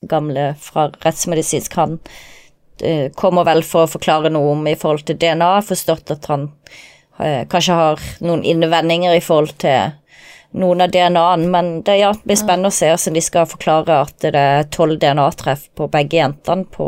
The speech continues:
Speaker 1: eh, inkriminerende steder.
Speaker 2: Mm.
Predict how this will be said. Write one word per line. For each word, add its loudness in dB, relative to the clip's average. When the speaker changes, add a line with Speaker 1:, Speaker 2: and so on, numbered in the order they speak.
Speaker 1:
eh, -2
inkriminerende 0
steder. 2
Speaker 2:
Mm. -4